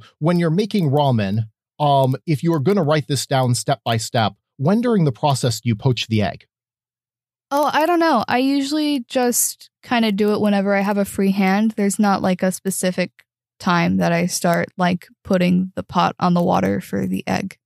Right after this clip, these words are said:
Speaker 1: Yeah, computers are a little bit different. You can't, there really isn't an instruction for computers that's like,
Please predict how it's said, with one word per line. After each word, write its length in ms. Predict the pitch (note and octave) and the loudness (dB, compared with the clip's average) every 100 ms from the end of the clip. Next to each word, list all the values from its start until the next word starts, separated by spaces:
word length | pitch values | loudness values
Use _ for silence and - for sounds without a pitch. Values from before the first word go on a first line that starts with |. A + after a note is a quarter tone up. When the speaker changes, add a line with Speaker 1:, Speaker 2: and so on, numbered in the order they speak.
| - | -2
Speaker 1:
Yeah, 220 | G3 F#3+ | 0 0
computers 540 | E3 F3+ - C#4 D4+ A3 | 0 0 0 -2 0 2
are 100 | G3 | 2
a 60 | |
little 200 | D#3 F3 | 2 2
bit 220 | D3+ B2 G2+ | 2 -2 0
different. 360 | C3 B2 B2+ | -2 0 -2
You 80 | C#3+ | -2
can't, 280 | - B3 - | 0 -4 -2
there 160 | D#3+ F#3 | 0 2
really 280 | A3 A#3+ G#3+ | 2 0 0
isn't 300 | G3 G3 E3+ | 0 2 2
an 100 | D3 | 2
instruction 640 | C3 - D3+ C#3 - C3+ | 2 0 -4 -4 -2 -2
for 140 | A2+ B2 | 0 -2
computers 640 | B2 A2 C#3 B2 A#2 - | -2 0 0 2 0 -2
that's 240 | A#2 - | -4 -2
like, 240 | C3 B2 | 0 0